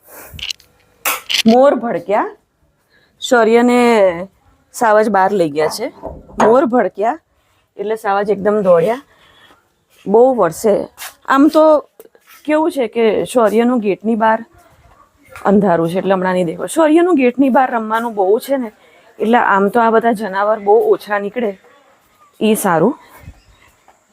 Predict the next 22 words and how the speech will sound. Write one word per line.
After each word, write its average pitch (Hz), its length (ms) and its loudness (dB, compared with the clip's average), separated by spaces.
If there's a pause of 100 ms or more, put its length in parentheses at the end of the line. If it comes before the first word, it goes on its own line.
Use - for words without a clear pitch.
(380)
ઘણીવાર 233 400 4
સાવજ 214 340 0
અમને 214 220 0
ટોકતા 202 400 -4
હોય 160 160 -6
છે 208 260 -14 (840)
કે 208 120 2
ગેટની 196 360 2
નજીક 202 300 2
રહો, 196 200 2
ગેટની 175 360 -4
નજીક 196 300 -4
રહો. 254 200 0 (1120)
પણ 294 120 4
ઈ 302 80 6
નથી 285 260 2
માનતો 233 360 2
અને 247 160 2
અજવાળી 240 480 2
સાંજ 233 360 0
હોય 175 140 0
છે. 214 260 -8